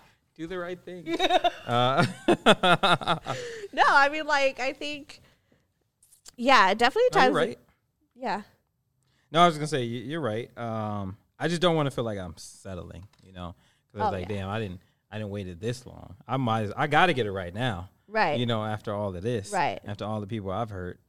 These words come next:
Speaker 1: like, I, I gotta make it
Speaker 2: How many
Speaker 1: right.
Speaker 2: women have you hurt?
Speaker 1: I have no idea.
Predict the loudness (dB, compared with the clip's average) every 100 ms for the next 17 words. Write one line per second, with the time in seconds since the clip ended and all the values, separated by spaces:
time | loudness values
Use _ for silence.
0 | _ _ _ -16 -12 -12 -12 -14 -18 -20
1 | _ _ _ -12 -10 -10 -10 -4 -2 2
2 | 2 4 2 2 0 0 -4 -4 -2 -2
3 | 0 0 -2 -4 -6 -6 -4 -4 -4 -4